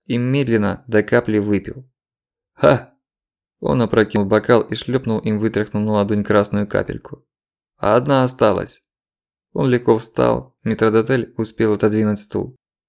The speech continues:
«Пойду решу эту маленькую проблемку. Не скучайте». Он шлепнул по плечу Равануза. «Развлекай гостей». Боливийцы прилетели рано утром. Гуга счел за благо лично заняться гостями. На одного Равануза полагаться было нельзя.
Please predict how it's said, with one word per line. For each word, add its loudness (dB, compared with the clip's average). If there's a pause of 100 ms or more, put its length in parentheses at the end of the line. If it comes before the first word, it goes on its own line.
(160)
«Пойду 6
решу 4
эту 4
маленькую 2
проблемку. -2 (160)
Не 0
скучайте». -2 (840)
Он -2
шлепнул 0
по 2
плечу 0
Равануза. 2
«Развлекай 2
гостей». -2 (1000)
Боливийцы 2
прилетели 2
рано 2
утром. -10 (500)
Гуга 0
счел -2
за 0
благо 2
лично -2
заняться -2
гостями. -4 (380)
На 2
одного 4
Равануза 4
полагаться 0
было 2
нельзя. -2